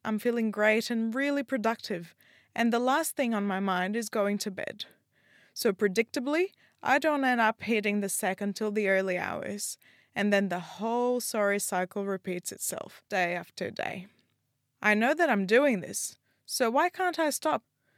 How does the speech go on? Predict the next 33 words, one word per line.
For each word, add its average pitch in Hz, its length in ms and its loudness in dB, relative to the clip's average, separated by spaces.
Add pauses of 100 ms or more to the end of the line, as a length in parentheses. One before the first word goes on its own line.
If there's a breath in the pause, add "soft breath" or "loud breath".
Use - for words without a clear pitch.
(580)
The 214 140 4
answer's 285 420 2
probably 285 440 2
got 240 360 0
a 226 80 4
lot 233 400 0
to 277 160 0
do 214 260 2
with 214 160 -2
the 208 100 -2
genes 196 380 0
that 202 200 0
influence 202 520 -4
my 190 140 -2
body 185 320 0
clock, - 400 -16 (440 soft breath)
and 196 180 -2
thanks 240 340 2
to 262 260 2
Exeter 202 460 0
University's 196 840 -2
Samuel 254 600 2
Jones, 202 600 -2 (480 soft breath)
we 208 100 2
now 208 320 2
know 202 320 2
there 202 280 4
are 196 220 2
over 202 280 2
three 240 380 -2
hundred 190 440 -4
of - 160 -14
them. 202 280 -12